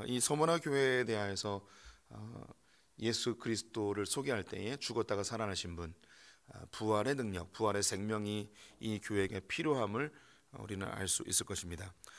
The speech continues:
십일 절을 보면 이 교회에게 믿음을 잘 지키는 사람들에게 주어지는 선물이 있는데요. 약속이 있습니다. "귀 있는 자는 성령이 교회들에게 하신 말씀을 들을지어다.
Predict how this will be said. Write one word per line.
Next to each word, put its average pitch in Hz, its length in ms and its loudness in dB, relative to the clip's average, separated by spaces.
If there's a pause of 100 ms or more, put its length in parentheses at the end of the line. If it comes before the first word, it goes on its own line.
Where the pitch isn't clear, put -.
십일 170 280 4
절을 147 220 4
보면 117 400 0
이 127 180 2
교회에게 117 680 0
믿음을 117 320 0
잘 110 260 -2
지키는 117 380 -6
사람들에게 98 760 -2 (480)
주어지는 113 460 6
선물이 113 440 2
있는데요. 98 500 -2 (200)
약속이 117 360 0
있습니다. 95 520 0 (520)
"귀 131 240 4
있는 131 200 2
자는 127 320 4
성령이 110 460 2
교회들에게 107 400 0
하신 107 240 -2
말씀을 110 360 -2
들을지어다. 104 680 0